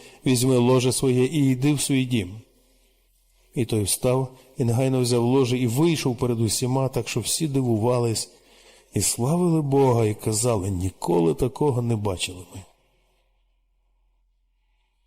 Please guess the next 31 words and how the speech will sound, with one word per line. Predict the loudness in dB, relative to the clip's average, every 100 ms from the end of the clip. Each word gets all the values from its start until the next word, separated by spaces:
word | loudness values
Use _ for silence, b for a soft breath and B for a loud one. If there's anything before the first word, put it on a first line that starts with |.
| _ _ _ _ _ -4
І | 2
вийшов | 4 4 4 2
над | 2 2
море | 2 2 2
він | 2 0
знов, | 0 2 2 0 -2
а | -2
весь | 0 0 0
натовп | 0 0 -2
до | -2 0
нього | 0 0
приходив, | -2 -6 -2 -2 0 -4 -8 _ _ _ b b b b
і | -2
він | 2 2 2
їх | 2 0 -8 -8
навчав. | -4 -4 -4 -6 -6 -10 -20 _ _ _ _ _ _ _ _ _ _ _ _ _ _ _ _ _ _ _ _ _ -2
А | 0
коли | 2 2
він | 2
проходив, | 0 0 2 2 2
то | -2 -4
побачив | 0 0 0 0
Левія | 2 2 4 2 0 -4 B B B -4
Алфієвого, | 0 0 0 0 2 2 2 0
що | -2 -2
сидів | -2 -2 0
на | 0
митниці, | 0 -2 0 -2 -2 -2
і |
каже | -2 0 0
йому: | 0 -2 -4